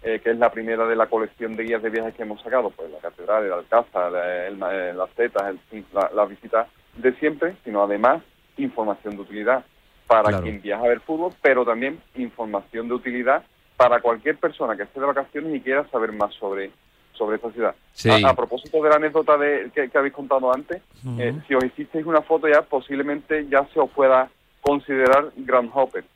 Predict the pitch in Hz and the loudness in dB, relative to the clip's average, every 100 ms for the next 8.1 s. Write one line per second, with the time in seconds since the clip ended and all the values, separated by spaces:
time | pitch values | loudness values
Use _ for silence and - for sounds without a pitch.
0 | - 104 104 101 - _ - - 147 - | -10 -8 -6 -8 -8 _ -16 -8 -6 -2
1 | 165 165 139 147 151 156 190 _ _ 139 | -2 -2 0 0 0 -4 -6 _ _ 2
2 | 123 120 131 143 147 143 147 139 139 - | 2 2 -2 -4 -8 -6 -4 -2 -2 -2
3 | 151 147 170 196 254 208 160 143 123 135 | 2 4 4 2 2 2 2 4 6 4
4 | 147 165 165 - 190 - _ _ - 143 | 0 -4 -4 -2 -4 -4 _ _ -2 0
5 | 143 127 117 135 135 190 - _ _ _ | 2 0 0 -2 -2 -2 -4 _ _ _
6 | 170 156 135 - 156 160 170 170 208 - | 0 0 -4 -2 0 0 -2 -4 -2 2
7 | 135 127 151 165 156 147 147 226 190 101 | 2 2 0 0 0 0 -2 -10 -12 -12